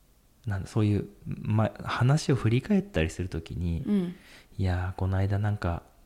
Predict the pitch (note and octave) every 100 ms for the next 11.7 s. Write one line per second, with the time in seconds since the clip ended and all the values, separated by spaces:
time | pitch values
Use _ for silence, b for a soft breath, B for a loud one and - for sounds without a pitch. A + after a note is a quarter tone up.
0 | - G#2 G#2+ A#2 G2+ F#2 F2 D2 D2+ C#2
1 | - - _ _ - - - - G#2 F#2+
2 | F#2+ E2+ E2 G2 F2 D#2+ - - - C3+
3 | - - - - G2+ G#2+ - b b -
4 | E2+ - F#2 F#2 F#2 G#2 G#2+ A#2 A#2+ G#2
5 | - D#2+ F2 D#2+ D2 D2 G#2+ - A2+ C2+
6 | - - - - - - G3+ E3+ E3+ D3+
7 | D#3+ E3+ E3 C#3+ C#3+ - C3+ - b b
8 | b b b G#2 F#2 D#2+ - - - -
9 | A2 A2 - - _ - D3+ - D#4 D#4+
10 | D#4 B3+ - F3 G3+ G#3 G3+ - G3 G3
11 | F#3+ G3 G3 A2 D#2 F#2+